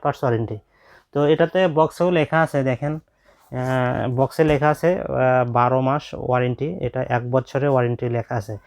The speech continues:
এছাড়াও এটার সাথে ওয়ারেন্টি কার্ডও পাবেন, এটার সাথে একদম অফিসিয়াল ওয়ারেন্টি কার্ড পাবেন এক বছরের। আর ভিউয়ার্স, আমরা কিন্তু এই প্রোডাক্টগুলো ঢাকা এবং ঢাকার বাইরে, আহ, যে কোনো প্রান্তে কিন্তু হোম ডেলিভারি দেই।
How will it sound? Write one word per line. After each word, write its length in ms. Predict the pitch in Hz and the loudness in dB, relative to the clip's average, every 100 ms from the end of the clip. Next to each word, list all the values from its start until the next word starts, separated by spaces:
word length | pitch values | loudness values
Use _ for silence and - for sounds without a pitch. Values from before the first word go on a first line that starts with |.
| - _ | -20 _
এছাড়াও 340 | 131 127 151 151 | -4 2 4 4
এটার 180 | 147 151 | 2 0
সাথে 200 | 151 151 | 0 2
ওয়ারেন্টি 440 | 131 131 127 131 | 4 4 2 -2
কার্ডও 320 | - 120 127 | 0 2 2
পাবেন, 360 | 120 120 110 101 _ _ _ - | 0 0 -2 -8 _ _ _ -4
এটার 180 | 143 | -2
সাথে 220 | 135 147 156 | 2 2 4
একদম 240 | 139 160 | 2 2
অফিসিয়াল 420 | 135 135 - 139 | 2 -2 -2 0
ওয়ারেন্টি 340 | 135 120 113 120 | 2 0 -2 -2
কার্ড 160 | 127 - | -2 -2
পাবেন 280 | 156 190 | 0 0
এক 200 | 156 127 117 | 2 0 -2
বছরের। 460 | 131 - 123 110 95 _ _ _ _ _ _ - - - - - - - - - - - - | -6 -6 -6 -6 -8 _ _ _ _ _ _ -16 -14 -16 -18 -20 -20 -20 -20 -20 -20 -14 2
আর 160 | 147 | 2
ভিউয়ার্স, 460 | 139 170 180 214 - | 6 8 8 6 4
আমরা 440 | 190 180 156 160 | 4 4 2 2
কিন্তু 440 | 175 190 175 196 196 | 0 0 0 0 2
এই 200 | 151 151 | 2 2
প্রোডাক্টগুলো 560 | - 151 160 170 143 | 0 0 0 2 2
ঢাকা 360 | 151 127 139 156 | 2 0 0 0
এবং 240 | 147 151 | 0 0
ঢাকার 280 | 143 123 131 | 0 0 -2
বাইরে, 320 | 127 120 120 | 0 0 0
আহ, 840 | 160 - _ - _ 135 127 127 117 | -2 -4 _ -20 _ -2 2 2 2
যে 200 | 147 165 | 4 4
কোনো 260 | 170 170 | 4 2
প্রান্তে 440 | 160 - 139 143 151 | 0 0 0 0 -2
কিন্তু 260 | 156 147 | -2 -2
হোম 220 | 143 127 135 | -2 -2 0
ডেলিভারি 400 | 139 135 135 131 | 0 0 0 0
দেই। 240 | 139 | 2